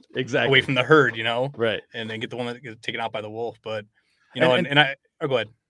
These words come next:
Speaker 1: I was just gonna say, to your point about, you know, how you're gonna find a way to make an income for your family. I mean, the, this is the time that the past eighteen months have been the time to be finding another skill set, an entrepreneurial
Speaker 2: Mm-hmm.
Speaker 1: outlet,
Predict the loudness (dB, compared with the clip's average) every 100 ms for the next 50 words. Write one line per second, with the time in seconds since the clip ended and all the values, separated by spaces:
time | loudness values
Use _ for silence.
0 | 0 0 0 -2 -4 -2 -6 -4 -6 -4
1 | -4 -4 -4 -4 -6 -10 _ _ _ -10
2 | -8 -8 -10 -12 -8 -6 -6 -8 -6 -2
3 | -2 -2 -2 -2 -2 -4 -4 -4 -4 -4
4 | -8 -8 -12 -8 -10 -6 -4 -4 -6 -10
5 | _ _ -8 -4 -4 4 4 4 -2 2
6 | 4 4 2 2 -4 0 0 0 0 -4
7 | -6 -2 0 0 0 -4 -4 -4 -2 -2
8 | -4 -6 -4 -4 -6 -8 -8 -10 -8 -8
9 | -8 -6 -4 -2 -4 -6 -8 -14 _ _
10 | 0 0 0 -6 -4 0 0 -2 -8 -6
11 | -2 -2 -2 -6 -4 0 2 2 2 0
12 | -2 -4